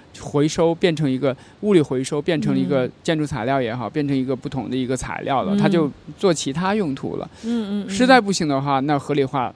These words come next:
Speaker 1: 那个填埋，
Speaker 2: 嗯，嗯。
Speaker 1: 与焚烧，
Speaker 2: 嗯，
Speaker 1: 这是，
Speaker 2: 嗯，嗯。
Speaker 1: 也是一种处理方式。
Speaker 2: 嗯。
Speaker 1: 那这个是工业方式，
Speaker 2: 嗯。
Speaker 1: 我们大家也不了解，我们就不说那么多嘛，
Speaker 2: 对。
Speaker 1: 对。
Speaker 2: 嗯，是，
Speaker 1: 嗯。
Speaker 2: 我觉得就是，
Speaker 1: 嗯。
Speaker 2: 呃，我刚才脑子里转了一下，
Speaker 1: 嗯。
Speaker 2: 就说我们可以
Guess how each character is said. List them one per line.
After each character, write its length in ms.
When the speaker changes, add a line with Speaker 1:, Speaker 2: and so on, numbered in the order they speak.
Speaker 1:
那 160
个 280
填 240
埋， 280
Speaker 2:
嗯， 240
嗯。 20
Speaker 1:
与 420
焚 240
烧， 340
Speaker 2:
嗯， 140
Speaker 1:
这 180
是， 180
Speaker 2:
嗯， 20
嗯。 20
Speaker 1:
也 160
是 400
一 120
种 180
处 140
理 120
方 260
式。 220
Speaker 2:
嗯。 40
Speaker 1:
那 120
这 200
个 180
是 260
工 200
业 120
方 220
式， 240
Speaker 2:
嗯。 80
Speaker 1:
我 100
们 300
大 160
家 180
也 140
不 120
了 240
解， 260
我 40
们 120
就 140
不 80
说 220
那 80
么 120
多 220
嘛， 160
Speaker 2:
对。 120
Speaker 1:
对。 60
Speaker 2:
嗯， 280
是， 280
Speaker 1:
嗯。 100
Speaker 2:
我 80
觉 140
得 160
就 140
是， 200
Speaker 1:
嗯。 140
Speaker 2:
呃， 680
我 160
刚 140
才 120
脑 180
子 80
里 100
转 300
了 120
一 100
下， 160
Speaker 1:
嗯。 160
Speaker 2:
就 80
说 160
我 120
们 180
可 180
以 140